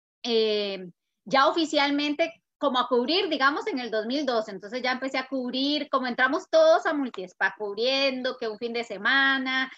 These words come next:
este, no habían terapeutas y ya yo era bachiller en, en terapia física, entonces,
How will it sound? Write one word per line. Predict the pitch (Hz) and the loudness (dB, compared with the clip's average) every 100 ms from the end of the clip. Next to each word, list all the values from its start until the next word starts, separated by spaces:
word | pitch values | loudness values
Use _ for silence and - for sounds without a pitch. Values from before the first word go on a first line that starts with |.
| - _ | -20 _
este, | - 233 233 220 | -4 -4 -2 -6
no | 226 247 | 0 0
habían | 262 285 294 | 2 0 0
terapeutas | 294 220 202 254 277 294 320 | 0 0 0 -2 -2 -2 -2
y | 269 | -2
ya | 208 214 | -2 -2
yo | 240 | -2
era | 254 269 | 0 2
bachiller | 277 269 202 214 | 0 -2 -4 -4
en, | 262 | -4
en | - 214 | -6 -8
terapia | 196 196 196 254 | -6 -6 -6 -6
física, | - 302 330 - 285 | -4 -4 -6 -4 -4
entonces, | 214 208 202 185 247 233 226 | -4 -6 -8 -8 -6 -6 -8